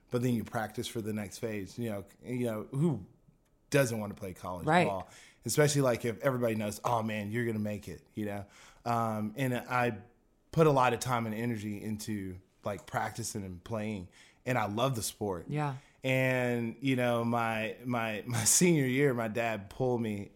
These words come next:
Speaker 1: like, off the team and was just like, "This is not your path. I know you're, you're gonna play college ball. You're gonna get, like, a scholarship, but that's not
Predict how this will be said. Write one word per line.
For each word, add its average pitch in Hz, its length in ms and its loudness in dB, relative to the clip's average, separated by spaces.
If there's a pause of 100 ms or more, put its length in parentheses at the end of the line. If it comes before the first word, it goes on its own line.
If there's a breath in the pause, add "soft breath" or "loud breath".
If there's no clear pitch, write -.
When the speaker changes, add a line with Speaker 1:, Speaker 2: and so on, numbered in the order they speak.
Speaker 1:
like, 107 340 -4
off 110 280 0
the 104 60 -8
team 120 520 -2 (500 soft breath)
and 120 260 0
was 107 160 -2
just 110 180 -4
like, 107 200 -2
"This 113 200 -4
is 107 220 -4
not 107 400 -2
your 101 100 -4
path. 101 340 -4
I 110 60 -2
know 113 200 0
you're, 113 380 0 (100)
you're 107 220 -4 (240)
gonna 117 180 -2
play 110 180 -4
college 104 400 -2
ball. 104 280 -2
You're 101 160 -4
gonna 104 120 -6
get, 101 280 -6
like, 98 280 -6 (760 loud breath)
a 107 100 -6
scholarship, 120 840 4 (520)
but 113 280 2
that's 120 260 0
not 107 320 0